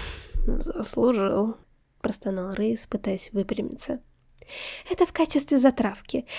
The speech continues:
Отводить душу буду на занятиях, где выжму из тебя все соки». «М, представляю, как ты будешь на мне отрываться»,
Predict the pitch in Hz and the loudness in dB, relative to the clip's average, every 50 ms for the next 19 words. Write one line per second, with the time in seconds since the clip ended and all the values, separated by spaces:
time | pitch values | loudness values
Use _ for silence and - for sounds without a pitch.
0 | - - - 262 - - 262 262 254 - 240 233 226 285 285 - - 233 202 240 | -6 0 0 0 2 4 2 2 2 0 -4 -2 0 0 0 0 0 0 0 2
1 | 226 240 226 226 233 226 247 226 208 185 180 - - - 202 202 208 - - 247 | 2 2 2 2 4 4 4 2 2 0 -6 -8 -8 -8 -8 -8 -8 0 0 0
2 | 220 - - 262 240 214 202 185 190 - - - - 208 208 202 202 - - - | 2 4 2 2 2 2 0 -4 -6 -8 -8 -8 -6 -4 -4 -6 -6 -8 -8 -8
3 | 208 202 - - - - - - - - - 247 - _ _ _ _ - 254 233 | -6 -6 -6 -4 -2 -2 -4 -4 -6 -10 -10 -10 -12 _ _ _ _ 4 4 6
4 | 220 208 202 202 202 202 202 - 214 196 - - - - 214 202 196 190 - - | 6 6 6 6 6 4 4 4 2 2 0 -2 0 0 2 2 2 0 -2 -4
5 | - - - - 226 220 - - 226 202 - - - 196 190 208 220 - - - | -4 -6 -6 -6 -6 -6 -4 -4 -4 -4 -2 -4 -4 0 0 0 -2 -2 -4 -4
6 | - 226 214 208 202 202 202 196 202 - 214 214 196 196 202 - - - - - | -2 -2 0 0 0 0 0 -2 -2 -2 0 0 0 -2 -4 -4 -6 -8 -10 -10
7 | - - - - - 240 | -10 -10 -8 -8 -10 -10